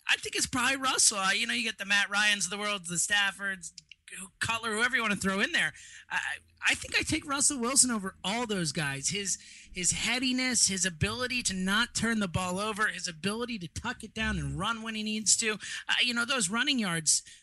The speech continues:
are just so crucial when you're, you're in a fantasy matchup, especially if you're doing the standard scoring and passing touchdowns are only four points. It, it really makes up a big difference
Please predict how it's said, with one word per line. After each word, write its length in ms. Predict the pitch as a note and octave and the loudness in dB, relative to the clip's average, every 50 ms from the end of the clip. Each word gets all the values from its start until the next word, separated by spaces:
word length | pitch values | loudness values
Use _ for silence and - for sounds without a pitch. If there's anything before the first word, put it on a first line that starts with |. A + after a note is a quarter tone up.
| _ - | _ -8
are 220 | G3 G3+ G3 A3 G#3+ | -4 0 0 2 2
just 340 | F3+ A3+ G#3 - - - | 2 6 8 8 8 8
so 320 | - A#3 A#3+ C4 A#3+ G#3 E3+ - | 8 6 2 0 0 -2 -4 -8
crucial 580 | - - A3+ C4 D4 A#3 - - F3+ F3 E3 | -10 -8 -6 -4 0 0 2 2 2 2 2
when 160 | E3+ E3+ F3 | 2 2 4
you're, 260 | F3 E3+ E3+ E3+ F3 - | 4 4 2 2 0 0
you're 200 | F#3 F3+ F3+ F#3 | -2 0 0 0
in 100 | F#3+ F3 | 0 -2
a 40 | |
fantasy 440 | - - G3 A3 B3+ B3+ F#3 - F#3 | -2 0 0 0 2 2 2 2 2
matchup, 420 | E3+ E3 E3 E3 D#3 D#3 D#3+ D#3+ E3 | 2 2 2 0 0 0 -2 0 4
especially 460 | D#3 - - A3 G#3 A3+ - - G3+ | 4 4 4 4 2 0 2 0 0
if 60 | F#3+ | 0
you're 100 | G3 F#3 | 0 0
doing 240 | F3 G3 G3+ F#3+ F3 | 2 2 0 2 4
the 80 | D#3+ | 6
standard 420 | D3 - - G3+ G3+ F#3+ F#3 D#3+ D3 | 6 6 6 4 4 2 4 4 6
scoring 480 | - - - G3+ G#3+ A3 A3+ G#3+ F#3+ | 4 4 4 0 0 0 0 0 -2
and 100 | D#3+ D3+ - - - - - - - - _ _ | -4 -6 -8 -12 -16 -18 -18 -18 -20 -20 _ _
passing 420 | - - G3+ G3+ G#3+ - - G#3 F#3+ | 2 4 4 4 2 2 0 0 0
touchdowns 480 | G3 G#3 A3 E3+ G3+ G3+ G3+ G3 E3+ | 0 0 0 0 -2 -2 0 0 0
are 60 | F#3 G#3 | 0 0
only 180 | G3+ F#3+ F3+ | 0 0 -2
four 280 | - - - G3+ G3+ F#3+ | -4 -4 -4 -4 -4 -4
points. 380 | D3+ - F#3+ G#3 G#3+ G#3 - | -4 -4 -4 -4 -2 0 0
It, 100 | F#3+ F3+ | 0 0
it 140 | D#3 F#3 F#3 | -2 -8 -8
really 340 | F#3+ G3 G#3 A3+ C4+ D4 A#3+ | -6 -4 -4 -2 0 2 2
makes 320 | F#3+ F3+ G#3 G#3+ F#3+ - | 4 4 4 4 6 6
up 200 | - A3 A3+ - | 4 4 2 -2
a 40 | E3 | -6
big 440 | C#3+ B2 - - - G#3 A#3 F#3 D3 | -10 -2 2 4 6 6 4 2 0
difference 580 | C3+ E3 G#3 G#3+ - F#3+ E3+ D#3 C#3 - - | 0 0 0 0 -2 -4 -4 -6 -4 -4 -6